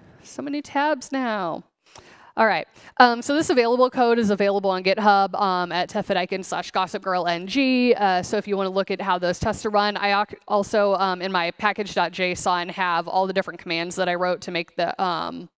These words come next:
to make that happen. So if you wanna do just, like, the basic Pali test, I've got that alias to Pali basic. Um, the dashboard is at, uh, Pali dash. Okay,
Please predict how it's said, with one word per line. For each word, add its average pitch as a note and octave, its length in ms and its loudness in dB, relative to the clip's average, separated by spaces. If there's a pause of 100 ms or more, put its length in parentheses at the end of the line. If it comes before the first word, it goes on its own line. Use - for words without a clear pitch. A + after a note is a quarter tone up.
(340)
to - 80 -12
make F#3+ 140 -2
that E3+ 140 -2
happen. F3+ 400 -2
So F3 120 -6
if E3 120 -6
you E3 100 -4
wanna E3+ 180 -4
do D#3+ 280 -6
just, - 180 -12
like, D#3+ 120 -8
the - 60 -10
basic G#3 340 0
Pali F#3+ 220 0
test, F#3 280 -2
I've E3+ 100 -2
got E3 140 0
that E3 180 -2
alias F3 580 0
to F3 120 -14
Pali D#3+ 340 -4
basic. G3+ 560 0 (400)
Um, E3+ 440 0
the F#3 60 -6
dashboard F3+ 440 -2
is E3 80 -8
at, - 200 -4
uh, D#3+ 200 0
Pali E3 300 -2
dash. F#3+ 540 -2 (3250)
Okay, A#3+ 260 4